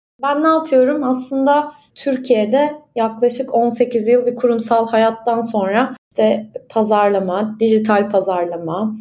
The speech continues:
ürün yönetimi, bir dijital wallet projesi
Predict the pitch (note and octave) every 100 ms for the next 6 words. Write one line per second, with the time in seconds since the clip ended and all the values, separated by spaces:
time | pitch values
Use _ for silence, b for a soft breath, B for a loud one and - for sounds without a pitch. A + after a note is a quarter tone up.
0 | B B3+ B3 A#3 A3+ G#3 G3 F#3+ F#3 F#3
1 | F#3 G#3 A3+ - B A3 B3 A#3+ A3 -
2 | A#3 A#3+ A#3+ A3 G#3+ A#3 A3+ A#3 - G3
3 | F#3+ G#3 G#3+ B3 D4+ D#4